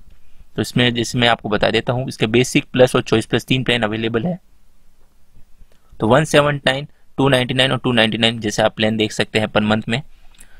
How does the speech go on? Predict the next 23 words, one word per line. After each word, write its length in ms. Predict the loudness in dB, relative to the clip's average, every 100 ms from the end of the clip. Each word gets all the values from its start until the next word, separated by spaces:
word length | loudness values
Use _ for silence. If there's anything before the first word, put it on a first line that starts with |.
| -6
तो 100 | 2
अगर 220 | 2 2 0
basic 340 | 0 -2 0
plan 160 | 0 0
में 120 | 0
जाए 160 | 2
तो 120 | 2 0
आपको 180 | 0
वन 180 | 0 2 2 0
website 420 | 0 0 2 -2
मिलती 300 | -4 -6 -2
है 180 | 0 0 -4 -18 -20 -20 -20 -20 -2
और 320 | 4 4 4 -2 -12 -20 -10 0
यूएस 320 | 4 4 2
और 180 | 0 0
India 220 | 0 0
के 80 | 0
server 280 | 0 0 0
दोनों 260 | 2 2
available 440 | 2 2 -2 0 2
है, 60 |
आप 140 | 2 0
चाहे, 260 | -2 -2